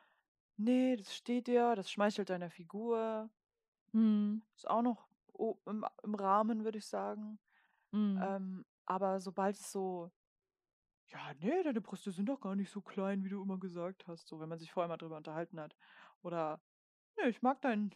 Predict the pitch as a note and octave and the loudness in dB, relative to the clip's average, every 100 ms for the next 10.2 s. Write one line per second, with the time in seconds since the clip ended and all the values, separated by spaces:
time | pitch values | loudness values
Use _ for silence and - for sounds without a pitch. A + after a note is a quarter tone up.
0 | _ - G#3 F#3+ F3+ F#3+ - B3 D#4 - | _ -2 0 0 -2 -4 -4 0 0 -2
1 | F4 D#4 D4 A#3 F#3+ _ _ _ _ _ | -2 -2 -2 -6 -10 _ _ _ _ _
2 | _ - - B3 C4 G#3 G3+ F3+ F#3 F3+ | _ -8 2 4 4 -2 -6 -4 -8 -6
3 | F3 G3 G3+ F3 E3 C#3+ - _ _ _ | -8 -4 -4 -4 -8 -10 -16 _ _ _
4 | _ _ F#3 - G3 F3+ F3 F#3 _ _ | _ _ -18 -10 -8 -6 -6 -8 _ _
5 | _ _ _ _ G3+ - B3+ C4+ - _ | _ _ _ _ -8 2 4 2 -4 _
6 | _ _ - _ _ _ _ _ - G3 | _ _ -20 _ _ _ _ _ -8 -6
7 | F#3+ F#3 F#3 F#3 - _ _ _ _ _ | -4 -6 -8 -10 -16 _ _ _ _ _
8 | _ _ _ _ - G3+ - B3 G#3 - | _ _ _ _ 0 0 2 2 2 -2
9 | G3+ G3+ G3 _ F#3 F#3+ A3 G3+ - F3 | -4 -4 -8 _ -2 0 0 -6 -8 -8
10 | E3 E3+ | -8 -14